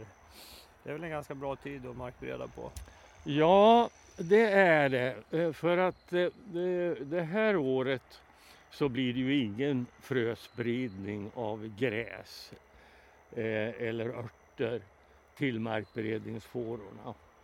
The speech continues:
Speaker 1: Nej.
Speaker 2: Eh, <clears throat> utan den börjar först nästa år. Hade vi markberett i augusti så hade vi ju haft fröspridning redan det här året
Speaker 1: Mm.
Speaker 2: till den här blottlagda mineraljorden.
Speaker 1: Ja.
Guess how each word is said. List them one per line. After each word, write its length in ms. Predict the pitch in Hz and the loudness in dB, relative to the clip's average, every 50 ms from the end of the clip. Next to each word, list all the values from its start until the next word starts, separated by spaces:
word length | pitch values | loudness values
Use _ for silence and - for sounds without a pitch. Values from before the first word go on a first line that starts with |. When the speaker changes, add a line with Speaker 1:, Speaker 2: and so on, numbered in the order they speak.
| - - - | -20 -18 -14
Speaker 1:
Nej. 380 | 123 117 117 113 117 117 117 139 - - - 120 123 | -10 -6 -4 -4 -4 -4 -6 -10 -10 -6 -2 0 2
Speaker 2:
Eh, 420 | 123 123 123 123 127 127 123 123 123 135 139 139 127 117 | 2 2 2 2 2 0 -2 -4 -4 -4 -6 -4 -6 -6
<clears throat> 300 | 101 - - 143 - - | -10 -14 -16 -20 -12 -6
utan 400 | - 139 147 - - 156 156 143 135 | -4 -4 -4 -4 -4 -2 -2 0 2
den 260 | 156 170 165 147 139 | 2 2 2 2 0
börjar 440 | 123 127 127 120 120 120 123 123 120 | 0 0 0 0 0 0 -2 -2 -4
först 400 | - - 131 117 101 - - - | -4 -6 -8 -8 -8 -8 -12 -10
nästa 500 | 123 127 131 120 - - - - 131 110 | -8 -6 -6 -8 -10 -14 -12 -10 -8 -8
år. 380 | 113 107 95 107 113 120 117 117 - - - - - - - - - | -6 -8 -8 -10 -12 -14 -14 -16 -16 -20 -20 -20 -20 -20 -20 -14 -6
Hade 320 | - 131 139 131 127 165 185 | -2 -2 -2 0 -2 -2 0
vi 180 | 175 208 190 | 2 2 2
markberett 840 | 175 170 151 135 131 127 113 101 - - 135 127 123 123 107 - - 127 | 2 2 2 2 2 0 -2 -4 -6 -6 -4 -4 -2 -2 -4 -4 -6 -4
i 120 | 123 123 | -2 -2
augusti 840 | 131 135 135 127 113 160 185 180 151 - - - - - - - - - 120 123 - _ _ - - - - - - - - - | -2 -2 -4 -2 0 2 2 2 0 -4 -16 -20 -20 -20 -20 -20 -18 -18 -18 -18 -20 _ _ -20 -20 -20 -20 -20 -20 -20 -20 -10
så 160 | - 127 131 | -4 -2 -2
hade 380 | 120 110 151 156 135 110 104 117 | 0 2 2 2 2 2 0 2
vi 60 | 127 | 2
ju 160 | 127 135 135 | 4 4 4
haft 400 | 127 117 110 113 98 - - - - - - | 4 2 2 0 0 -4 -12 -18 -20 -20 -16
fröspridning 960 | - - 127 131 117 101 - - - 143 117 113 120 120 120 123 113 110 117 | -6 0 2 2 2 0 -4 -8 -6 -2 0 0 0 0 -2 -2 -2 0 0
redan 400 | 123 117 117 120 139 139 135 127 | 0 0 0 0 0 -2 0 0
det 100 | 147 139 | -2 -2
här 400 | 123 160 220 226 233 214 175 127 | 0 2 4 6 6 6 6 4
året 540 | 110 98 - - - - - - - 131 139 | 2 -2 -4 -8 -16 -16 -18 -18 -16 -12 -10
Speaker 1:
Mm. 420 | 135 127 123 120 113 107 104 101 | -8 -8 -6 -6 -8 -8 -8 -6
Speaker 2:
till 200 | - 123 120 123 | -4 -2 -2 -2
den 100 | 123 110 98 | -4 -4 -6
här 160 | 170 113 113 | -6 -6 -6
blottlagda 680 | 120 135 123 113 - - - 110 113 117 117 113 110 110 | -6 -6 -8 -8 -8 -10 -12 -12 -10 -10 -12 -12 -12 -12
mineraljorden. 1000 | 110 110 107 113 117 110 120 113 110 110 107 107 101 101 104 104 90 - 110 107 | -10 -12 -12 -14 -14 -14 -14 -14 -14 -14 -16 -16 -16 -18 -18 -20 -18 -16 -14 -10
Speaker 1:
Ja. 320 | 120 117 110 104 101 101 | -8 -6 -4 -4 -4 -6